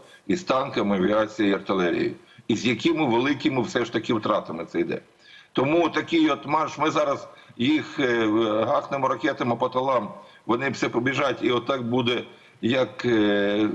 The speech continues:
ефект доміно. Ні, вони добре вчаться. Е, вони закидають і з, е,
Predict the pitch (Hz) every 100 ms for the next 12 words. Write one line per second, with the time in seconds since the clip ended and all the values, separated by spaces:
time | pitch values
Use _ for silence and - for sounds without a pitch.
0 | - - 117 - 139 127 - 160 185 190
1 | 185 - - - 170 180 139 127 170 196
2 | 170 143 - 110 - - - - - -
3 | _ - - _ 110 107 107 117 156 185
4 | 180 156 127 113 113 131 143 131 131 120
5 | 113 98 - - 113 - 180 156 131 110
6 | 113 110 98 95